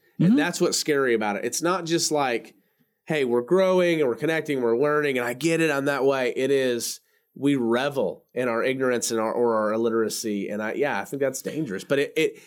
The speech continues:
Speaker 1: because of that, and here's the deal. Churches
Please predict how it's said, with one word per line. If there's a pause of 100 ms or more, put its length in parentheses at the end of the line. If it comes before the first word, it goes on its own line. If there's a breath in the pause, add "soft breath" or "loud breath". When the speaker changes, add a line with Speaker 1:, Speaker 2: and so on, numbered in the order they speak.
(140 loud breath)
Speaker 1:
because
of
that,
and
here's
the
deal. (420 soft breath)
Churches